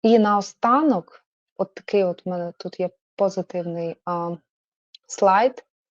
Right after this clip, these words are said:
як, е, часто говорять, е, в інституті, де я навчаюсь, К П Т: «Не дозволимо війні зупинити свято життя». Будемо чесними, та війна в нас і так дохіра всього забрала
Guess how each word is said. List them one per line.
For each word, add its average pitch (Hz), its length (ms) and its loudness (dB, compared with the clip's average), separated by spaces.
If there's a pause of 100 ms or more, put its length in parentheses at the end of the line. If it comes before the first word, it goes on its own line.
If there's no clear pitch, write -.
(540)
як, 190 260 4
е, 180 260 6
часто 185 380 -2
говорять, 175 520 -2 (100)
е, 165 380 -4 (200)
в 180 40 -6
інституті, 180 520 -4
де 175 100 0
я 175 80 2
навчаюсь, 175 520 -8
К - 120 -16
П 180 120 -10
Т: 220 280 -4 (1080)
«Не 196 140 12
дозволимо 208 800 10
війні 190 520 6
зупинити 196 760 -2
свято 175 520 -4
життя». - 520 -8 (1700)
Будемо 185 400 0
чесними, 165 540 -4
та 190 180 0
війна 180 360 -2
в 170 80 -4
нас 170 280 -8
і 180 60 -10
так 196 280 2
дохіра 175 480 -4
всього 175 340 -4
забрала 175 680 0